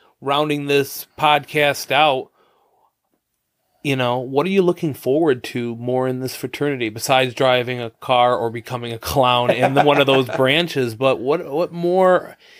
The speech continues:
Speaker 1: that are you looking for with these philosophies, these principles in there?
Speaker 2: That's profound. I, you know, um, I think because most of what the Freemason values,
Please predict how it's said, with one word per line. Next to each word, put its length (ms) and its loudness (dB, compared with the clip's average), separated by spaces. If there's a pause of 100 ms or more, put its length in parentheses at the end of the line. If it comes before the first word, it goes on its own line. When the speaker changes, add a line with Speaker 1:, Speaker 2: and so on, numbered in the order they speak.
(480)
Speaker 1:
that 240 0
are 80 2
you 160 2
looking 460 -4
for 360 2
with 280 -4
these 280 -2
philosophies, 760 0
these 180 -6
principles 880 0 (120)
in 280 -2
there? 380 -8 (2000)
Speaker 2:
That's 220 -12
profound. 600 -4
I, 220 0
you 220 -2
know, 300 2 (1080)
um, 540 2 (1000)
I 80 2
think 280 0
because 720 -2 (440)
most 500 0
of 160 -4
what 380 2
the 160 0
Freemason 720 -2
values, 800 0